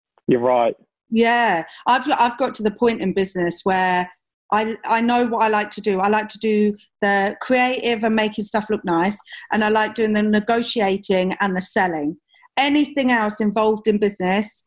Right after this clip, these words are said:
Speaker 2: I get other people to do it, which is crazy 'cause about four years ago, I was the van driver, the marketing, the this, the that, the everything. I used to wear every hat. And I think after
Speaker 1: Yeah.
Speaker 2: the show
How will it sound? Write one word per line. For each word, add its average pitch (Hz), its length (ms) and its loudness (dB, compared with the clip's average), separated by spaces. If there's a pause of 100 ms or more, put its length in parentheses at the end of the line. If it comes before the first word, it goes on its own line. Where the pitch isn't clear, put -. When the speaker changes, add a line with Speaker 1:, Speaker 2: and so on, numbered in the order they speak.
(140)
Speaker 2:
I 208 60 0
get 208 160 -2
other 180 160 -2
people 175 280 -6
to - 140 -10
do 170 140 0
it, 165 160 -4 (320)
which 269 200 0
is 269 120 0
crazy 311 420 0
'cause 196 180 -4
about 247 280 -2
four 302 200 0
years 254 280 0
ago, 185 400 0 (320)
I 262 180 2
was 220 380 0 (120)
the 220 80 -2
van 233 360 0
driver, 208 480 0
the 208 100 -2
marketing, 220 880 0
the 185 160 0
this, 233 340 2
the 208 100 0
that, 226 300 0
the 208 160 0
everything. 240 560 -2
I 202 80 2
used 240 340 2
to 254 60 0
wear 220 200 2
every 226 280 -2
hat. 170 280 -2 (360)
And 240 120 2
I 240 80 2
think 262 280 -2
after 247 260 2
Speaker 1:
Yeah. 127 140 4 (200)
Speaker 2:
the 262 80 0
show 190 340 0